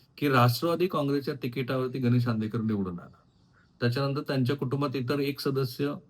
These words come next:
न-, दुसरा सदस्य नगरसेवक झाला आणि एकतर महापौर पण झाला. हे कसं घडतं? ज्याला पॉलिटिकल पॅट्रोनेज आहे, त्याच्याशिवाय हे घडलेलं आहे का? म्हणजे काय, तर ही जी सराईत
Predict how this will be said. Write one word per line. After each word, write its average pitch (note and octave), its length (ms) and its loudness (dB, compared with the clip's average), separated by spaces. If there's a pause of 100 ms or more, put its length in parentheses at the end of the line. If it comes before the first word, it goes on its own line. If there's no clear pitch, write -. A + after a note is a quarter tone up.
(140)
न-, A#2+ 320 -2
दुसरा B2 320 2
सदस्य C#3 320 -2
नगरसेवक C3+ 500 0
झाला C3+ 160 2
आणि D3+ 160 -2
एकतर D3+ 280 -2
महापौर D3+ 360 2
पण D#3+ 200 0
झाला. F#2 220 -2 (460)
हे E3 80 0
कसं G3+ 380 4
घडतं? A2 280 2
ज्याला B2 200 2
पॉलिटिकल C#3+ 600 0
पॅट्रोनेज D3 600 -2
आहे, F2+ 280 -2 (380)
त्याच्याशिवाय G3 500 2
हे F3+ 120 6
घडलेलं C#3 400 4
आहे G2 80 0
का? F2+ 200 -10 (520)
म्हणजे A#2 280 4
काय, D3 360 2
तर D3+ 80 0
ही D3+ 160 0
जी E3+ 100 -4
सराईत D3 320 0